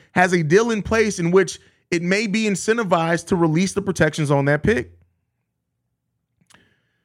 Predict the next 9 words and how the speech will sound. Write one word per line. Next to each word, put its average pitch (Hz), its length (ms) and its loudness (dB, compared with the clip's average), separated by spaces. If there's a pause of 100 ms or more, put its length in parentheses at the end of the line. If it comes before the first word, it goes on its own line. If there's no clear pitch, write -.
(240)
So, 247 460 2 (100)
again, 226 300 4
I 202 120 2
don't 262 120 4
wanna 262 140 2
present 214 320 0
it 208 100 4
as 202 140 4
something 196 540 0